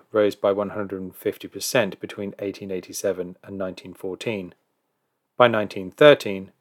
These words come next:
France had built up a seven hundred thousand strong army, backed by three million reservists.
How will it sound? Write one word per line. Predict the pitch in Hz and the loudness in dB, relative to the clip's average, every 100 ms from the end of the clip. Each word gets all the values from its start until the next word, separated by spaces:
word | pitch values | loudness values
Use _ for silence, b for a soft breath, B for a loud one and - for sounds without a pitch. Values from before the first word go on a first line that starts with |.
| _ _ _ _ _ | _ _ _ _ _
France | - 127 135 | 4 4 4
had | - 123 - | -4 -8 2
built | 123 131 | 4 4
up | 107 90 - - | 2 2 -2 -18
a | 117 | -12
seven | - 127 120 139 | 0 2 2 0
hundred | - 113 101 98 - _ | -4 -8 -6 -6 -10 _
thousand | 120 117 120 131 127 | 4 4 4 0 -4
strong | - - 107 92 - | -8 2 2 2 -4
army, | - 120 107 92 90 _ _ _ _ _ _ | 0 2 2 -2 -6 _ _ _ _ _ _
backed | 113 110 - - | 6 6 2 2
by | 104 | 2
three | - - 135 127 | 2 -2 0 2
million | 135 117 95 95 92 | 2 2 2 0 -2
reservists. | 95 104 113 107 87 82 - - - | -2 2 4 4 0 -6 -12 -20 -20